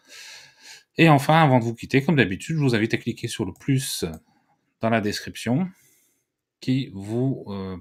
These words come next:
propose tout un ensemble de ressources WordPress, avec, euh, des liens,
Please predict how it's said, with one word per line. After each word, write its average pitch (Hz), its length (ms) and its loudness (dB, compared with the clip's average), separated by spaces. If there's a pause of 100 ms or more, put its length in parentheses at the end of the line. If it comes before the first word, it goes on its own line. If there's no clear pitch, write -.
propose 139 420 -2
tout 135 160 -8
un 127 120 4
ensemble 117 420 0
de 101 60 -4
ressources 117 580 -4
WordPress, 104 760 -6 (640)
avec, 95 500 -8
euh, 80 440 -12
des 87 180 -8
liens, 98 560 -6